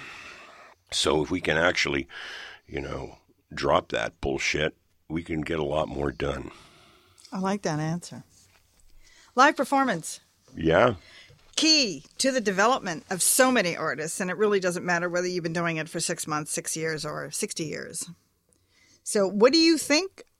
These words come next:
Speaker 2: uh, is gonna happen with the live music scene going forward in the future when we come out of,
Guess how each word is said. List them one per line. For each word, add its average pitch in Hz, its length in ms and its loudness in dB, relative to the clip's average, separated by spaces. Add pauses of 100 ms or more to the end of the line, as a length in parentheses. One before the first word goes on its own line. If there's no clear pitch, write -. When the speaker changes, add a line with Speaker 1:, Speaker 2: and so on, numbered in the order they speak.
(100)
Speaker 2:
uh, 196 500 2
is 202 320 4
gonna 220 220 2
happen 226 300 2
with 220 120 -2
the 190 80 -2
live 202 240 0
music 214 320 -2
scene 190 380 -2
going 185 280 -4
forward 196 320 -2
in 185 120 -2
the 170 80 -4
future 208 420 -4
when 165 160 -4
we 170 100 -4
come 175 240 -4
out 190 300 2
of, 160 420 -4